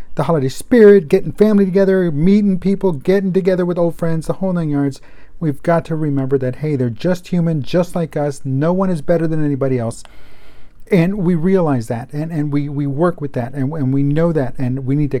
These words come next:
also carry that over past into the new year. Now,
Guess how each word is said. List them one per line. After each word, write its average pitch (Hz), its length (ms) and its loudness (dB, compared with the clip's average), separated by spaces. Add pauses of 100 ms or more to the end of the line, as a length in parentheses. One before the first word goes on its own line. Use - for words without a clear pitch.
(100)
also 135 260 -6
carry 131 340 -2
that 120 160 -6
over 123 260 -4
past 127 380 -4
into 113 200 -6
the 110 80 -4
new 113 220 -4
year. 110 320 -6 (640)
Now, 143 240 -2